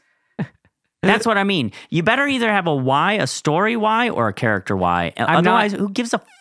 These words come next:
Speaker 1: No, no. Wh-, what I was gonna say was that, like, sure, if you have that idea,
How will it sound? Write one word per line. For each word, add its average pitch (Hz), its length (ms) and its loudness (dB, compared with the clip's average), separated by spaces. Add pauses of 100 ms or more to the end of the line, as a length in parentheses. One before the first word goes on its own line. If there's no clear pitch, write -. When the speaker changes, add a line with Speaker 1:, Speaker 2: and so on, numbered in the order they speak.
(100)
Speaker 1:
No, 180 220 0
no. 143 300 0
Wh-, - 120 -10
what 147 160 2
I 143 80 4
was 143 140 0
gonna 147 180 -2
say 143 300 0
was 110 320 -2
that, 120 500 -2 (300)
like, 117 220 -4
sure, 139 260 -2
if 110 160 -4
you 127 80 0
have 135 240 0
that 139 160 0
idea, 135 720 -2